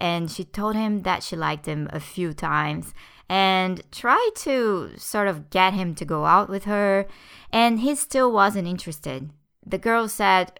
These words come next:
"I gave it a good go, but it didn't work.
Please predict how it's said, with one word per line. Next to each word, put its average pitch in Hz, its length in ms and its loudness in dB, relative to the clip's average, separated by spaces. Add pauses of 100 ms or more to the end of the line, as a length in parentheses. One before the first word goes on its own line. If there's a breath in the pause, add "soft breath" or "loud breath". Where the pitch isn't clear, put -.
(140)
"I 226 120 2
gave 240 460 -2
it 302 80 0
a 262 80 2
good 196 320 -2
go, 160 440 0 (280)
but 202 160 2
it 185 140 -4
didn't 170 240 -2
work. - 320 -6